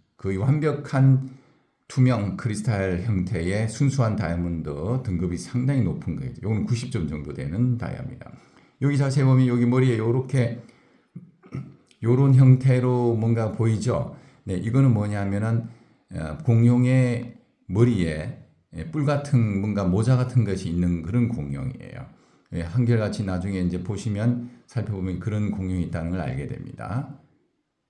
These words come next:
네, 자, 그다음에 이제 이것이 이제 화이트 다이아몬드를 커팅했을 때, 화이트 다이아몬드 커팅하면 이렇게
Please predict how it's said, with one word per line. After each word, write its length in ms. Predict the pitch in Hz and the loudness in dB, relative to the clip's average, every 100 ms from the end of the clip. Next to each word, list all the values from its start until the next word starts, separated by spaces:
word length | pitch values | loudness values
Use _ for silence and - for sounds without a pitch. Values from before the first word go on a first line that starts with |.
| _ | _
네, 400 | 127 113 - 131 - | -10 -10 -10 -14 -8
자, 240 | 117 98 | -6 -4
그다음에 360 | 110 117 117 104 | 0 2 2 0
이제 360 | 98 113 - - - - - | 0 -2 -4 -10 -12 -12 -6
이것이 440 | 113 123 120 123 110 | 0 0 2 4 4
이제 360 | 113 117 117 - _ | 4 0 -2 -12 _
화이트 400 | - 143 143 156 | 0 4 4 4
다이아몬드를 640 | 143 139 139 139 135 151 170 | 4 6 6 6 4 2 -2
커팅했을 760 | - 120 123 101 85 - 67 - | 0 2 2 2 0 -4 -6 -6
때, 480 | 57 67 113 160 - _ _ _ _ | -6 -4 -6 -8 -14 _ _ _ _
화이트 300 | 127 123 135 | -4 -2 -2
다이아몬드 340 | 123 123 120 | 2 2 0
커팅하면 560 | 139 131 117 110 117 139 | -4 -4 -2 -2 -2 -4
이렇게 540 | 90 - - 110 117 | -4 -8 -4 -4 -4